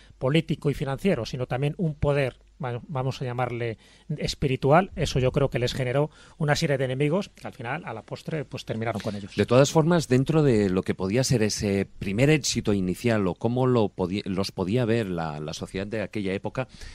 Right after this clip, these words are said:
Speaker 2: a ver, hacía ya unos cuantos cientos de años que Europa ya no era romana, evidentemente, pero sí que podéis pensar que había la impresión en la sociedad europea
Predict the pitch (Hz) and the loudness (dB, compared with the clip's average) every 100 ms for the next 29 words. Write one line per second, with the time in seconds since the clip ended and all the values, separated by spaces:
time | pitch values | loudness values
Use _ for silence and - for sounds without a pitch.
0 | - - - - 98 92 - _ - - | -16 -18 -12 -2 0 -2 -6 _ -14 -4
1 | 110 110 113 107 101 104 101 - _ - | 0 2 2 0 -2 0 -2 -4 _ -8
2 | 101 98 - 110 101 107 101 95 - 131 | -4 -2 -4 -4 -4 -2 -4 -4 -2 -2
3 | 107 107 110 110 139 - - - _ - | -2 0 0 0 -2 -6 -16 -20 _ -4
4 | 104 92 104 104 98 92 95 90 80 78 | -2 0 0 0 0 -2 -2 -4 -4 -4
5 | 80 76 98 156 - 78 78 80 80 85 | -6 -4 -6 -10 -14 -12 -10 -8 -6 -6
6 | 87 139 143 - - - - _ 160 165 | -4 -6 -6 -14 -20 -20 -20 _ 2 4
7 | 180 - - 175 - 175 175 175 - 123 | 2 0 -4 -4 -4 0 0 0 -6 -4
8 | 117 151 - 170 170 156 - 131 120 113 | -2 -2 -2 -2 -2 -4 -4 -2 -2 -2
9 | 110 98 92 98 143 147 139 123 113 98 | -4 -4 -6 -2 0 0 0 -2 -2 -4
10 | 104 95 - 139 131 107 98 95 110 - | -6 -4 -2 0 0 -2 -4 -4 -6 -4
11 | 104 120 135 123 110 123 110 | -2 0 0 0 0 0 -4